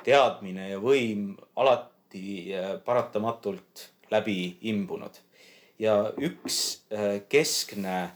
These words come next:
küsimus, mis Foucault, äh, järel on tekkinud, et kui me mõtestame subjekti alati võimusuhete keskmes, siis mis ruumi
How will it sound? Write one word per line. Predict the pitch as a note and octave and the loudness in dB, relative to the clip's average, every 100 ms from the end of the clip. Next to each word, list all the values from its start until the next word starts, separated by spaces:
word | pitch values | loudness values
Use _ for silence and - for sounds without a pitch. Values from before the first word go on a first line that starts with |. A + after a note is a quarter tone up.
| _ - - - | _ -20 -20 -12
küsimus, | C3 C#3 A#2 F2 E2 - - - - | -6 -4 -2 -4 -8 -8 -10 -10 -8
mis | G2 G2 F2+ - - - | -6 -6 -6 -8 -8 -10
Foucault, | - - - B2 A#2 G#2+ G#2 G2 - _ _ _ _ _ | -14 -16 -6 2 6 6 6 2 -4 _ _ _ _ _
äh, | G2+ F#2 G2 | -12 -6 0
järel | B2 B2 F#2+ F#2+ - | 4 4 4 -2 -8
on | G#2+ F2+ | -10 -4
tekkinud, | B2+ C3 - E2+ D#2 - - _ _ - | -2 -4 -8 -14 -12 -16 -20 _ _ -8
et | G#2 - | -8 -2
kui | A#2+ | -2
me | A#2 A2 G#2 - - | 2 2 0 -4 -14
mõtestame | - A#2+ E3+ B2 G2+ - G2 F#2+ | -6 -2 2 2 0 -2 -8 -8
subjekti | F#2 F#2+ A#2+ A#2+ - G2+ F#2 - | -8 -2 -2 -2 -8 -4 -4 -2
alati | G#2+ C3+ A#2+ - _ - G2 | 2 4 4 0 _ -12 -10
võimusuhete | G2 B2 B2+ A2+ G#2 G2 G#2+ G2 - F2+ | -4 -4 -2 -4 -4 -6 -6 -6 -8 -8
keskmes, | F#2 F2+ - - F#2+ - - _ _ _ _ _ _ _ | -8 -8 -10 -12 -14 -14 -16 _ _ _ _ _ _ _
siis | - - A2+ G#2+ G#2 - - _ - | -12 -6 -2 -2 -2 -4 -10 _ -12
mis | A2+ D#3 - - | -6 -4 -2 0
ruumi | D#3+ D3 A2+ G#2 F#2+ | 2 4 4 2 0